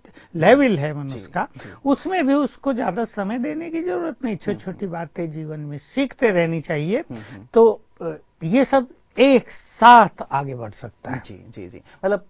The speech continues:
Speaker 2: completely यदि वो focused है भी अपनी पढ़ाई पे तो अच्छी बात है, लेकिन इन सब पहलुओं पर भी जरूर विचार करके
Speaker 1: करना चाहिए।
Speaker 2: इनको भी विकसित अवश्य करें।
Speaker 1: हाँ।
Speaker 2: भ्राता जी, जब कभी एक लक्ष्य की बात आती है, ध्येय निर्धारण की बात आती है,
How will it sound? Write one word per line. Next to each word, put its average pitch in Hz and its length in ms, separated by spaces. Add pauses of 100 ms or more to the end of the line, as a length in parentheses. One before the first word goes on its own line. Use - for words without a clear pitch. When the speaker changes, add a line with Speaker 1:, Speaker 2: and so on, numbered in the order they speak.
Speaker 2:
completely 170 500
यदि 151 160
वो 151 100
focused 135 520
है 131 280
भी 147 220
अपनी 104 260
पढ़ाई 107 400
पे 110 180
तो 117 120
अच्छी 110 300
बात 113 260
है, 139 80
लेकिन 156 280
इन 165 140
सब 175 240
पहलुओं 131 420
पर 117 220
भी 127 140
जरूर 113 260
विचार 113 460
करके 104 320
Speaker 1:
करना 110 180
चाहिए। 90 240
Speaker 2:
इनको 147 320
भी 131 200
विकसित 135 420
अवश्य 113 320
करें। 107 260
Speaker 1:
हाँ। 101 180
Speaker 2:
भ्राता 185 180
जी, 208 120
जब 220 220
कभी 220 220
एक 185 520
लक्ष्य 139 440
की 113 160
बात 95 300
आती 104 300
है, 104 260
ध्येय 127 220
निर्धारण 120 580
की 123 160
बात 98 280
आती 98 240
है, - 280